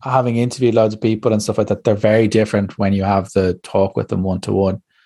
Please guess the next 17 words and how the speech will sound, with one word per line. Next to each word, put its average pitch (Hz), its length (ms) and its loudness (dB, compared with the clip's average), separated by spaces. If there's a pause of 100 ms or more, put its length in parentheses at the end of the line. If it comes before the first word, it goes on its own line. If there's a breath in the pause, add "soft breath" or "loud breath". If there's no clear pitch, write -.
(180)
Like, 107 120 2
I 107 80 4
remember 107 280 4
meeting 104 580 0 (160)
a 107 100 -4
few 107 240 2
of 104 80 4
the, 101 320 2
the, - 120 -10 (180)
the 107 80 2
bigger 104 240 2
influencers 104 580 2
over 95 340 0
in, 98 720 2 (920 loud breath)
over 110 180 4
in 104 60 0
Thailand. 110 420 0